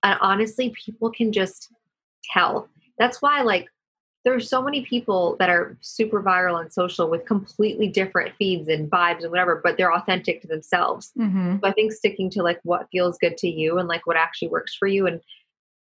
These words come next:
Speaker 1: I, for me personally, like, I know a lot of people love to see the journey, but, like, I wanna share it when I know, like, I feel like it was the right one.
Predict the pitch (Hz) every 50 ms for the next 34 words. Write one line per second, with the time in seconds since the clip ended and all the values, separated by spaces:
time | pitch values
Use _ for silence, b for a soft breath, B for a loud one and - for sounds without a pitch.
0 | _ - 226 247 262 - - - 220 214 - 254 247 240 233 277 302 - - 226
1 | 220 220 - 233 240 240 247 254 240 214 185 185 - - - 202 202 208 214 233
2 | 240 226 220 202 190 190 214 196 - 185 175 170 165 160 - - - - - 175
3 | 175 165 165 - 160 160 156 165 175 190 208 190 - 190 - - 180 170 170 -
4 | - _ _ _ _ _ - 208 214 226 226 254 277 302 311 311 - - 196 185
5 | 180 180 185 190 196 - - _ _ - 180 190 185 175 175 175 175 175 170 170
6 | 170 170 165 - 170 160 160 - - - - _ _ _ _ _ _ _ _ _
7 | _ - 185 180 - - 180 170 170 170 - 175 - 185 170 - - 160 165 160
8 | 160 - - 165 160 165 - 190 190